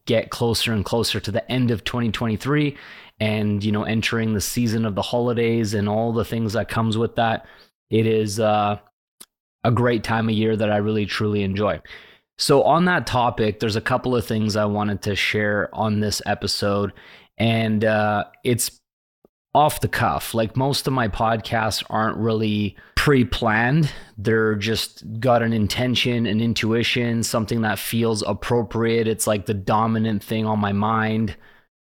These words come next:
uh, this week or today or whatever. And I always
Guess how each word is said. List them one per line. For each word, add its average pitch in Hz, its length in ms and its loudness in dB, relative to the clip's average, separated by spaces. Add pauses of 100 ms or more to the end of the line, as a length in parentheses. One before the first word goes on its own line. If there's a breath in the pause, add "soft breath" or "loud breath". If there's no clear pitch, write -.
(260)
uh, 101 240 4
this 98 300 0
week 120 500 -2
or 104 500 0 (100)
today 113 480 0
or 104 160 0
whatever. 107 520 0
And 110 340 0 (100)
I 107 220 0
always 107 720 0